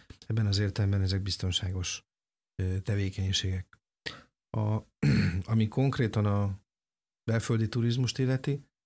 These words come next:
ez azt jelenti, hogy olyan helyszínek is, ö, elrejtett, rejtett kincsek, eldugott helyszínek is fölkerülnek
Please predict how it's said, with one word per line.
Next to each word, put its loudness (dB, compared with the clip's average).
ez -2
azt 2
jelenti, 2
hogy 2
olyan 4
helyszínek 2
is, -2
ö, 0
elrejtett, 0
rejtett 0
kincsek, 0
eldugott 0
helyszínek 0
is 0
fölkerülnek -2